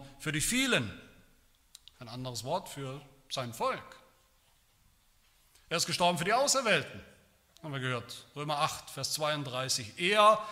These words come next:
der sogar seinen eigenen Sohn nicht verschont hat, sondern ihn für uns alle dahingegeben hat,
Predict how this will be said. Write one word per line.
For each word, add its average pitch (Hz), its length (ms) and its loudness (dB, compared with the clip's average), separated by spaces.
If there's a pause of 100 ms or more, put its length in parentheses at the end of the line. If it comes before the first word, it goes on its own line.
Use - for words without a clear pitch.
(120)
der 165 120 -2
sogar 165 340 6
seinen 170 300 2
eigenen 196 420 2
Sohn 196 300 0
nicht 190 180 0
verschont 196 480 0
hat, 190 180 4
sondern 165 300 2
ihn 202 240 0
für 175 140 0
uns 170 180 0
alle 226 260 4
dahingegeben 156 760 2
hat, 190 340 0